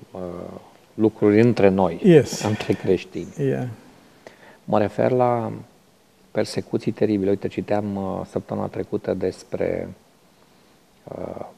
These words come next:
Speaker 1: preoții greco-catolici în timpul comunismului, care
Speaker 2: Ce
Speaker 1: au,
Speaker 2: au suferit și ce au,
Speaker 1: au primit,
Speaker 2: da.
Speaker 1: uh, sarcină de serviciu, să se lase, domnule,
Speaker 2: E
Speaker 1: de
Speaker 2: clar.
Speaker 1: credință, să se alipească, ori în stânga, ori în dreapta.
Speaker 2: Ia.
Speaker 1: Adică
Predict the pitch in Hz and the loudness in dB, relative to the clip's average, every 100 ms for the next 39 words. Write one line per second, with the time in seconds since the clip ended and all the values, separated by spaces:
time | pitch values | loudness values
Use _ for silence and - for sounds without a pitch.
0 | _ - 110 104 - 90 90 92 101 95 | _ 0 2 2 -4 -6 -4 -4 -4 -6
1 | - 90 101 92 87 - - - 95 90 | -6 -2 -2 -2 -4 -8 -14 -10 -8 -6
2 | 98 95 90 92 95 98 - 90 87 87 | -8 -6 -6 -6 -6 -8 -10 -16 -16 -10
3 | - 90 87 90 135 - 143 - 143 139 | -6 -4 0 2 2 0 -4 0 0 0
4 | - - 135 143 - 98 - 95 101 120 | -4 -6 -2 -2 2 2 2 -2 0 0
5 | 110 98 95 92 - 113 110 - 95 92 | 2 2 4 0 8 8 8 -6 -8 -8
6 | 90 90 92 123 131 127 - - 165 110 | -6 -4 -2 -2 -2 -4 0 8 10 10
7 | - 101 92 87 135 139 135 123 104 120 | 6 -4 -6 -8 -6 -6 -6 -8 -8 -6
8 | 127 - - 131 135 143 139 98 - 113 | -4 -4 -2 6 8 8 6 2 2 -2
9 | 110 - 120 117 117 120 120 107 101 98 | -2 -4 -4 0 -2 0 0 0 0 -2
10 | 92 92 95 120 104 95 92 | -4 -8 -10 -10 -6 -4 -4